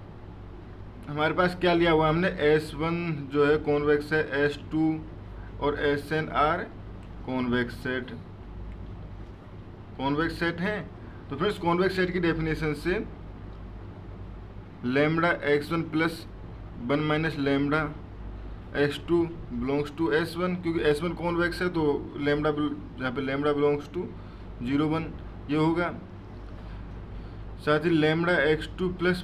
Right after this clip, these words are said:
one minus lambda, sorry, X one, X two lambda belongs to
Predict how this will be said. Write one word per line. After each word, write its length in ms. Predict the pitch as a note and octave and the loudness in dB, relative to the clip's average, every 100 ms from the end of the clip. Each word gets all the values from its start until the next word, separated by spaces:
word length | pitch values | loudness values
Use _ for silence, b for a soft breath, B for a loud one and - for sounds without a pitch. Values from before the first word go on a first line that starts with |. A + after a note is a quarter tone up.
| B2+ | 2
one 120 | D3+ D#3 | 2 4
minus 320 | D#3 E3 E3 D3 | 2 0 -2 0
lambda, 320 | D3 D3 D#3+ E3+ E3 - - - - - - - - - | 0 0 0 -2 -4 -10 -14 -14 -14 -14 -14 -14 -12 -2
sorry, 180 | D#3 D3 C#3 | 0 0 0
X 160 | C#3 - | -2 -2
one, 140 | D#3 G3 G3 - - - - - B2+ | -6 -6 -8 -12 -12 -10 -10 -8 -8
X 180 | C3 - | -8 -6
two 80 | D#3+ F3+ F3+ - - B2 | -4 -2 -4 -10 -10 -4
lambda 280 | C3 C#3+ D#3 D3+ | 0 2 2 2
belongs 260 | D#3 D3+ | 0 -2
to 80 | - | -2